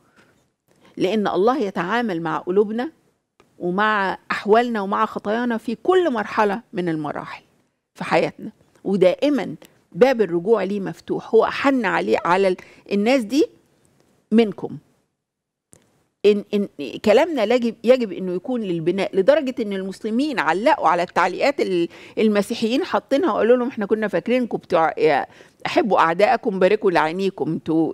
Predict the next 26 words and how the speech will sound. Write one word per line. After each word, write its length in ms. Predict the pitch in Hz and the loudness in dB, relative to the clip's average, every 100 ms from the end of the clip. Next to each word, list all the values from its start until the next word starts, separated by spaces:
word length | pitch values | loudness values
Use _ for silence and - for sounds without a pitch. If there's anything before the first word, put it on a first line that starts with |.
| - | 4
إيه 100 | 202 | 6
اللي 140 | 180 | 4
حصل؟ 260 | - 190 160 | -2 -4 -4
انتوا 160 | 156 | -10
بتتكلموا 440 | - - 180 220 170 | -12 -2 0 2 2
زينا 360 | 151 185 175 | 2 2 0
ليه؟" 180 | 160 156 - _ _ _ _ _ _ _ | 2 0 -2 _ _ _ _ _ _ _
فضيحة 600 | _ 220 196 302 - - _ - | _ 0 4 2 0 -12 _ -6
إنك 160 | 185 202 | -4 -2
ما 60 | 185 | -2
تعرفش 400 | 175 180 226 - | -2 -2 -2 -4
قلب 240 | - 190 | -2 -2
إلهك. 580 | - 139 - 165 - - _ _ - - - 285 | -2 -6 -6 -8 -18 -20 _ _ -20 -20 -2 0
أما 260 | 494 466 | 0 -2
بالنسبة 420 | 208 233 311 262 | -2 -2 -2 0
للست 440 | 175 - - 185 - | -2 -2 -2 -2 0
اللي 120 | 156 | -4
بتتجوز 640 | - 175 180 185 170 147 - - | -4 0 2 2 0 -4 -10 -10
مسلم، 360 | 180 202 - 180 | -6 -6 -4 -4
فأنا 200 | 247 285 | -2 -2
بقول 240 | 214 415 | 0 0
لك 160 | 381 - | 0 0
الله 260 | 240 403 427 | 0 0 -4
مش 100 | 269 | -2
عايزك 340 | 240 240 190 | 0 -2 -10
تكوني 520 | - 175 240 220 208 | -10 -6 -4 -4 -4